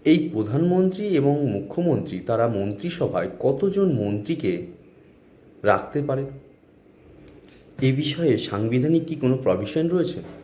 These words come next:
বা থাকলেও সেটা কীরকম? চলুন জেনে নিই। দু হাজার তিন সালে একানব্বইতম সংবিধান সংশোধনী আইন, অর্থাৎ নাইনটি ফার্স্ট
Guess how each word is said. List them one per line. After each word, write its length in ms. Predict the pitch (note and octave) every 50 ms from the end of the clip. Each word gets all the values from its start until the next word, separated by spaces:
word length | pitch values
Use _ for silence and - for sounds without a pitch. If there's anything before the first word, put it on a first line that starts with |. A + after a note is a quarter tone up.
| - -
বা 80 | - C3
থাকলেও 560 | B2+ - - G2+ - - - E3+ C3 F#2+ F#2
সেটা 220 | - - - D#3+
কীরকম? 380 | - - - G2 F2 E2+ - - - - - - - - _ - - _ - - - - - - - _ _ - -
চলুন 260 | - - F3 E3 D#3
জেনে 240 | C3 G#2 A2 F#2+ F2+
নিই। 140 | E2+ E2+ - - - - - - - - - - - - - A2+ G#2+
দু 100 | D3 E3
হাজার 340 | D#3 F#3+ G#3 G3+ A3 A3 - -
তিন 180 | - B2 B2+ C#3+
সালে 260 | D3 - F#3 F3 F3+ F3 F3 -
একানব্বইতম 1000 | A#2+ A#2+ D3 D#3 F3 F#3 F3 - G3 G3+ F#3 - C#3+ A#2 G2 F#2+ F#2 G2 B2+ - - - -
সংবিধান 680 | - - - - C#3+ D3+ D3+ D#3 F3 E3 F3+ F#3 F#3+ F#3
সংশোধনী 680 | F#3 - A#2+ G#2 G#2+ G#2+ - C3 B2 B2+ C#3 E3+ E3+ -
আইন, 300 | - F2+ F2 E2+ D#2+ E2+ D#2+ - - - - - - - - - - - - - -
অর্থাৎ 500 | - G#3 - - - F#3 F#3 F#3 - - - - - - - - _ - - - -
নাইনটি 440 | G#2+ A2+ G#2+ A2 A#2+ C#3 C#3 F#3 F3
ফার্স্ট 560 | - - - C#3+ C3+ A#2 G#2 - - - -